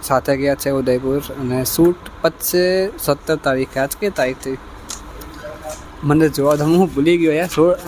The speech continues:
I think સોળ તારીખ થઈ. હા, સોળ એપ્રિલ. તો કાલે શૂટ પતશે એટલે કાલે એ લોકો તો આવી જશે. બસ આ જ કામ નથી, કાલ તો કામ હશે. એક દિવસ મળ્યો છે આરામથી બેસવાનો તો બેસીએ ને, કેમ ના બેસવી?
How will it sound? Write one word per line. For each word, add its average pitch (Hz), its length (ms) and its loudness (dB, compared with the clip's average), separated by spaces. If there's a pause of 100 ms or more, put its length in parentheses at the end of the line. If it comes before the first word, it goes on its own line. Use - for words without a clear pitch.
I 160 40 2
think 180 180 2
સોળ 151 220 4
તારીખ 135 300 -2
થઈ. 123 240 -2
હા, 123 460 0
સોળ 143 220 2
એપ્રિલ. 123 300 0 (240)
તો 131 120 4
કાલે 147 360 0
શૂટ 151 240 -2 (100)
પતશે 139 340 0
એટલે 131 180 -2
કાલે 127 280 2
એ 127 40 0
લોકો 127 180 -2
તો 120 100 -2
આવી 120 140 2
જશે. 117 320 -2 (920)
બસ - 400 -2 (640)
આ 175 120 0
જ 185 100 0
કામ 151 220 2
નથી, 147 240 0
કાલ 151 260 2
તો 160 140 2
કામ 143 300 0
હશે. 127 340 0 (520)
એક 202 220 2
દિવસ 190 300 0
મળ્યો 175 240 2
છે 175 120 -4
આરામથી 160 400 2
બેસવાનો 156 420 -4
તો 156 160 0
બેસીએ 147 380 2
ને, 147 80 0 (140)
કેમ 160 180 0
ના 147 120 4
બેસવી? 135 380 -2